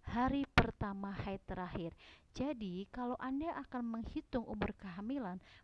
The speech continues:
maka tanyakan kepada klien, "Kapan hari pertama haid terakhir?" Haid terakhir berarti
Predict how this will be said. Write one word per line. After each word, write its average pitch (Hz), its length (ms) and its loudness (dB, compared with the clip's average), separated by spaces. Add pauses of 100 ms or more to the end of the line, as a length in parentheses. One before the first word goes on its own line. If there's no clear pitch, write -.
(140)
maka 185 560 0
tanyakan 262 480 0
kepada 214 320 2 (160)
klien, 196 640 0 (800)
"Kapan 330 480 0
hari 226 320 4
pertama 226 560 8
haid 233 360 2
terakhir?" 196 520 0 (1300)
Haid 247 240 2
terakhir 294 400 2
berarti 233 640 4